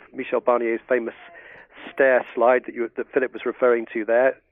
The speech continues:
Canada is the only thing that's compatible with Theresa May's red lines. Simple Canada-style trade deal. The problem with it, of course, is there's an economic problem, which it creates friction at the border,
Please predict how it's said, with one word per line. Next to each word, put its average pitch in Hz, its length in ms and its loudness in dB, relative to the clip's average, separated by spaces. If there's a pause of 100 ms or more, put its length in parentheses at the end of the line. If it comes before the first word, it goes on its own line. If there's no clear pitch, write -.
(120)
Canada 135 400 -2
is 127 140 -2
the - 160 -16
only 131 260 2
thing 120 200 -4
that's - 160 -10
compatible 117 480 -6
with 107 100 -10 (100)
Theresa 107 220 -8
May's 101 260 -6
red 113 140 -2
lines. 120 320 0 (500)
Simple - 240 0
Canada-style 113 680 -4
trade 143 320 0
deal. 95 180 -8 (340)
The - 60 -4
problem 170 400 0
with 113 120 -2
it, 147 180 2
of - 120 -18
course, 147 300 4 (180)
is 139 200 0 (320)
there's 120 120 -2
an 135 100 -6
economic 143 460 0
problem, 151 300 0
which 117 160 -6
it - 80 -18
creates 117 260 -2 (100)
friction 143 420 -4 (340)
at - 100 -2
the 127 80 -2
border, 131 420 2